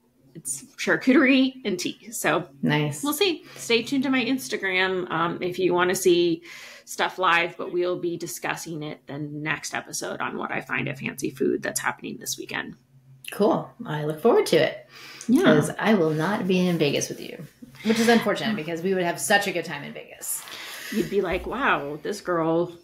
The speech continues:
Speaker 2: <laughs>
Speaker 1: is intense."
Speaker 2: I'd be like, "I'm gonna spend five dollars in nickels, and then I'm gonna hold." <laughs>
Speaker 1: Yeah.
Speaker 2: Yeah, that'd be me in Vegas.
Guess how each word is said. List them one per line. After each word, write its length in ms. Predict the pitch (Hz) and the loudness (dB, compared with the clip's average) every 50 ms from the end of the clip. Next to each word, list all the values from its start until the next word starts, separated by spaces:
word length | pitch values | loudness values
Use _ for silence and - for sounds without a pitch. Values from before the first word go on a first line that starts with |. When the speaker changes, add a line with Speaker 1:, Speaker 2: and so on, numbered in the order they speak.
| _ _ _ | _ _ _
Speaker 2:
<laughs> 240 | _ _ _ _ - 285 - - - 247 247 - - | _ _ _ _ 0 0 2 2 0 -2 -2 -4 -4
Speaker 1:
is 300 | - 165 165 165 156 160 | -4 0 0 0 0 0
intense." 640 | 170 170 160 - 151 139 131 135 - - - - - _ - - - | -2 -2 -2 0 0 0 0 0 0 0 0 -2 -8 _ -8 0 2
Speaker 2:
I'd 120 | 240 196 | 4 6
be 80 | 196 202 | 6 6
like, 180 | 196 180 175 - - - - - - - | 6 6 4 2 -4 -14 -16 -16 -8 -2
"I'm 160 | - 175 185 202 | 0 2 2 2
gonna 140 | 208 208 | 2 0
spend 520 | 202 - - - 180 175 170 165 170 165 165 - - | -2 -4 -2 -2 0 0 0 -2 -2 -4 -6 -8 -6
five 260 | - 175 156 160 165 | -2 0 2 2 0
dollars 340 | 165 170 160 165 170 190 196 254 | 0 0 0 2 0 0 2 4
in 100 | 262 254 | 6 6
nickels, 440 | 214 185 - 170 156 156 165 170 - - | 6 4 2 2 0 2 0 -2 -2 -4
and 140 | 175 160 151 | -4 -2 -2
then 100 | 151 147 | -2 -4
I'm 200 | 147 151 160 170 | -4 -4 -6 -4
gonna 220 | 160 151 147 151 170 | -4 -4 -4 -4 -6
hold." 720 | - - - - - - - - 320 302 - - 320 285 | -6 -6 -6 -4 -4 -2 0 0 0 0 0 2 4 6
<laughs> 100 | - - - - - - - - - - 539 - - 587 587 - - - - - - - - - - - - - - - | 6 4 4 4 2 2 2 2 4 4 4 6 6 6 6 4 0 0 -2 -2 -2 -2 -2 -4 -6 -10 -12 -12 -8 -4
Speaker 1:
Yeah. 160 | - - - - - - - - - _ _ _ | -2 0 0 -2 -4 -12 -20 -20 -20 _ _ _
Speaker 2:
Yeah, 240 | - 180 147 - - - - _ _ - | 0 0 0 0 -2 -8 -14 _ _ -2
that'd 240 | 175 170 170 165 | 0 0 2 2
be 100 | 170 160 | 2 0
me 220 | 151 143 135 - - | 0 0 0 -2 -2
in 100 | - 139 | -4 -4
Vegas. 480 | - 135 131 147 - - - - - | -4 -4 -4 -6 -8 -10 -12 -20 -14